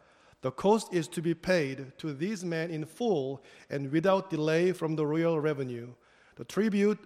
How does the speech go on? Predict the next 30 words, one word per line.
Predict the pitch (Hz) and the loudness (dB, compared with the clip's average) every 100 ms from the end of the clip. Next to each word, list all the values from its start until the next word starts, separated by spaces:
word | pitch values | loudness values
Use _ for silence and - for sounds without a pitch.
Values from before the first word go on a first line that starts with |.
| - | -10
of | 151 | -8
the | 147 | -4
province | 160 160 185 196 | 2 2 2 -2
from | - 165 147 | -2 -2 0
Babyl-, | 147 156 156 - | 0 0 -4 -4
uh, | 139 | -6
beyond | 135 151 165 180 165 | -4 0 4 4 2
the | |
river. | 151 151 123 110 - _ _ _ - _ _ - | 0 -2 -6 -10 -20 _ _ _ -20 _ _ -6
And | 147 | 0
whatever | 156 220 226 | 6 6 6
is | 196 | 4
needed, | 165 175 208 180 135 - 120 | 2 2 2 0 -2 -6 -6
bulls, | 156 175 190 156 | 0 2 0 -4
rams, | 139 160 170 170 | -2 2 2 2
or | 135 | -2
sheep | 127 - 196 202 | -4 -4 -4 -2
for | 170 143 | -4 -2
burnt | 160 175 170 - | 2 0 -2 -4
offerings | 160 160 160 165 156 | -4 -2 -2 -2 -4
to | 160 | -4
the | 147 | -4
God | 131 147 156 180 - | 0 0 2 0 0
of | 147 | -4
heaven, | 143 165 165 190 214 202 - - _ | 0 2 4 4 2 -2 -10 -20 _
wet, | 143 170 220 - - - - - | 4 4 4 -4 -20 -20 -20 -2
with | 147 214 208 - 147 | 2 2 0 -12 -10
salt, | - 185 208 202 | 2 4 4 0
wine, | 156 151 165 175 | 2 6 8 6
or | 156 | 4